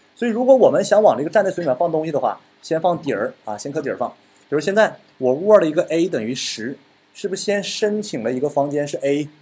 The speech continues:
对吧？在哪儿申请？系统说，跟系统说，“给我个房间。”系统说，“好，占地儿拿去吧，对吧？”这个房间给你了，幺零幺幺，你把它变成 A 了，对吧？A 里面是不是放值了？放的是啥？放的是十吧，是不是放的是十，对吧？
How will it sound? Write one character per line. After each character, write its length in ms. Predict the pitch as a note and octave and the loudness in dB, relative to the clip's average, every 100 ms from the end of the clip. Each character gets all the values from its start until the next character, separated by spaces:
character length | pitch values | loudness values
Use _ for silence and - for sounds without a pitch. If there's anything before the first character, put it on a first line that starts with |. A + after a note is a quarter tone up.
| _ _ _ | _ _ _
对 80 | D3+ | 0
吧？ 140 | B2+ | 0
在 140 | A#2+ F3+ | 0 2
哪 80 | |
儿 60 | D3+ | 2
申 140 | - | 0
请？ 160 | D#3+ C3+ G2 - | -4 -4 -4 -8
系 120 | - | -10
统 120 | D3 | -6
说， 180 | B2 C3+ | -2 -2
跟 120 | - D3 | -2 -6
系 80 | |
统 80 | E3 | -4
说 80 | C3 | -4
，“给 80 | C#3 | -2
我 80 | F3 | -2
个 80 | D3+ | 0
房 140 | E3 | 0
间。” 100 | E3+ D#3+ | 0 -2
系 60 | |
统 100 | D#3+ | -4
说 20 | C#3+ | -4
，“好， 380 | - E3 - - _ | 4 4 4 -6 _
占 160 | - F#3 | -4 0
地 60 | |
儿 60 | C#3+ | 0
拿 200 | A#2+ B2+ | 0 -4
去 80 | F3+ | -2
吧， 160 | D#3 - | -2 -2
对 100 | E3+ | -4
吧？” 160 | D#3+ - _ _ _ _ | -4 -6 _ _ _ _
这 140 | G#3 | 2
个 100 | F3 | 4
房 160 | E3+ D#3+ | 4 4
间 300 | D#3+ D#3 - | 2 2 0
给 140 | B2+ | -4
你 100 | D3+ | -2
了， 160 | C#3 A2 | 0 2
幺 160 | C3 | 2
零 120 | C3 B2+ | 0 0
幺 160 | B2+ | 2
幺， 240 | B2 A2+ - _ - | 2 0 -2 _ -8
你 140 | C3 | -4
把 140 | C#3 A#2+ | -2 -2
它 80 | |
变 160 | A2+ C#3 | -2 -4
成 100 | B2+ C3+ | -4 -6
A 160 | B2 | -4
了， 80 | B2+ | -2
对 100 | B2+ | -2
吧？ 220 | A#2 G#2 _ _ _ _ | -2 -4 _ _ _ _
A 100 | F#3+ | 2
里 100 | F3+ | 2
面 80 | D#3 | -2
是 100 | E3 | -6
不 60 | |
是 40 | E3 | -4
放 120 | F3+ | -4
值 140 | D#3+ | -2
了？ 220 | A#2+ C#3 C#3 _ - | -2 -2 -4 _ -6
放 120 | D#3+ | -4
的 40 | |
是 120 | D#3 | -4
啥？ 240 | C#3+ A#2 A#2 _ _ _ _ _ _ - | -4 -4 -6 _ _ _ _ _ _ -4
放 160 | D#3+ | -2
的 60 | D#3+ | -2
是 100 | D#3 | -6
十 300 | - C3 A2+ | -8 -8 -4
吧， 220 | C#3 - _ _ _ _ _ _ _ _ _ _ _ _ | -4 -4 _ _ _ _ _ _ _ _ _ _ _ _
是 80 | - | -8
不 60 | |
是 40 | C#3+ | -4
放 100 | D#3 | -2
的 80 | C#3 | -4
是 80 | |
十， 240 | C#3 A2+ A#2 - _ - | -6 -6 -8 -10 _ -10
对 60 | |
吧？ 140 | A#2+ | -10